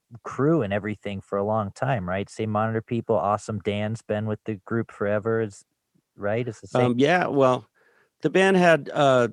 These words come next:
Speaker 2: the same, well, it's had a few tour managers. Uh, Awesome Dan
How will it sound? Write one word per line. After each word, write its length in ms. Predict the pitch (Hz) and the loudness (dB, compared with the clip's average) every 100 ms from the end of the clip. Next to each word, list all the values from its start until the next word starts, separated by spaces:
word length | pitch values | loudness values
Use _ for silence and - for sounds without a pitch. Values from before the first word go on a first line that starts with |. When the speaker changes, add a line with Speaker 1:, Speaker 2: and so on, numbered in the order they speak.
| - | -2
Speaker 2:
the 140 | 127 | -4
same, 640 | - - 156 151 151 151 139 - _ _ _ _ _ _ _ - | -4 -4 0 2 4 2 -2 -12 _ _ _ _ _ _ _ -2
well, 380 | 147 139 123 _ _ _ _ _ | 2 2 0 _ _ _ _ _
it's 100 | 139 | -4
had 120 | 165 151 | 0 0
a 20 | |
few 260 | - 170 | -2 -4
tour 320 | 170 - 165 143 | -4 0 2 4
managers. 760 | 123 110 98 107 113 117 - _ | 4 2 2 2 2 -2 -12 _
Uh, 280 | 110 113 107 | 2 2 2
Awesome 380 | - 120 - 127 | 2 2 2 0
Dan 640 | 117 120 120 117 110 - | 2 2 2 0 -2 -10